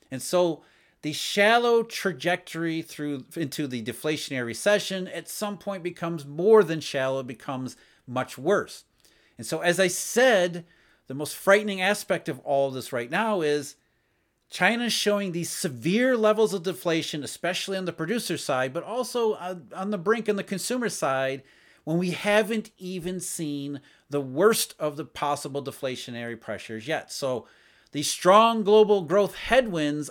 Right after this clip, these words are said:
aren't all that strong just yet, and they're creating more of a reverse bullwhip effect than otherwise you might think, or what you've been led to think, considering our,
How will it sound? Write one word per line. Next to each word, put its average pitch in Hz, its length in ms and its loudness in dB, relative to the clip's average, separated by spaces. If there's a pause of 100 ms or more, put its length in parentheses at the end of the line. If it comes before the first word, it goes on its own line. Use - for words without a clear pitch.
aren't 220 260 0 (120)
all 214 300 2
that 190 240 0
strong 175 500 -2
just 143 340 -6
yet, 151 440 -2 (320)
and 139 120 -6
they're 151 80 0
creating 165 520 2
more 220 280 8
of 190 120 4
a 180 140 2
reverse 151 380 -2
bullwhip 196 480 2
effect 135 520 -4 (400)
than 139 240 -6
otherwise 175 680 2
you 151 80 -8
might 127 380 -6
think, - 300 -6
or 117 160 -6
what 135 340 -4
you've 113 140 -8
been 123 220 -2
led 214 220 6
to 175 80 0
think, 123 440 -6 (360)
considering 160 800 -2 (640)
our, 127 200 -2